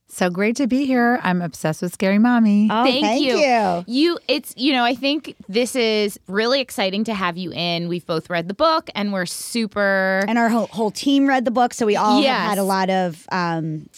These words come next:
Speaker 3: But, and I
Speaker 2: it's
Speaker 3: mean
Speaker 2: been,
Speaker 3: this
Speaker 2: we've been talking about this quite a bit.
Speaker 1: Thank you.
Speaker 3: I mean this with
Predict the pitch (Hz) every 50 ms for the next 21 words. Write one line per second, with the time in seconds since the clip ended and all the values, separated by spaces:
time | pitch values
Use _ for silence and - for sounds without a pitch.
0 | - _ _ _ _ - 320 - - - - - 240 247 254 262 262 269 285 302
1 | 285 277 294 269 226 214 208 247 233 - 247 247 247 - 226 208 190 175 175 -
2 | 165 - - - 185 175 160 175 151 151 147 139 - - 135 135 131 131 - 226
3 | 262 247 277 277 277 277 269 247 240 - - - - 202 226 214 202 - -